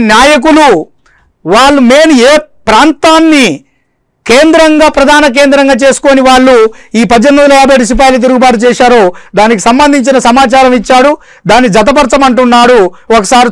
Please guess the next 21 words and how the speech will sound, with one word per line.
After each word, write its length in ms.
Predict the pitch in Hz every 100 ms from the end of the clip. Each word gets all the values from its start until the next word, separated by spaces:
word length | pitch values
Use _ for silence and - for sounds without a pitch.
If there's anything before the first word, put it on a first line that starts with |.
| -
చూద్దాం. 360 | 233 185 202 180 - - -
So 80 | - 277 277
కున్వర్ 380 | 302 330 320 277
సింగ్ 260 | - 226 277 - _ _ _ _ _ _ 240
ఈయన 140 | 254 254 240
కా-, 260 | 240 233 220 233
కాన్పూర్, 540 | 262 240 277 269 269 262 _ 180
రైటే, 400 | 214 233 233 233 220 - _ _ _ 175 196
రైట్, 320 | 214 202 - _ _ _ _ _ -
కున్వర్ 340 | 233 247 247 -
సింగ్ 200 | 247 240 - 208
కాన్పూర్. 480 | 220 220 226 233 233 _ _ _ _ _ _ _ _ _ - 196
ఆ, 40 | 190
so 100 | 220 202
ఇక్కడ 200 | 190 269 254 240
మనకు 300 | 247 247 269 214 233 233 _ _ _ 165
హజ్రత్ 480 | 208 254 294 277 277
మహల్, 340 | 254 233 240 240 - - 185
లక్నో, 440 | 220 - 269 262 254 247 - _ _ _ _ _ _ _ 180
నానా 300 | 214 277 285 269 277
సాహెబ్, 460 | 247 240 247 247